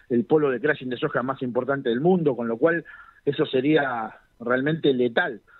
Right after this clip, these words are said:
para nuestra provincia si aumentan las retenciones, con lo cual esa batalla nosotros la vamos a dar, más allá de los colores políticos, más allá de cualquier pensamiento y de cualquier apoyo que demos al gobierno, nosotros siempre vamos a estar defendiendo a,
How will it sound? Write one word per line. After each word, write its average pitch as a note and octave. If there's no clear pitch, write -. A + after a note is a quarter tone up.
para A#2+
nuestra A#2+
provincia B2+
si A#2
aumentan A#2+
las A2
retenciones, A2+
con A2
lo A2+
cual C#3+
esa D#3+
batalla D3
nosotros B2+
la A#2+
vamos A#2
a A#2
dar, C3
más A2+
allá A#2+
de C3+
los A#2
colores A#2+
políticos, D3
más B2
allá D3
de B2
cualquier A#2+
pensamiento C#3
y C#3
de A#2+
cualquier A2+
apoyo A#2+
que A#2
demos B2
al G#2+
gobierno, D3
nosotros B2
siempre C3
vamos A2+
a -
estar A2+
defendiendo A2
a, F2+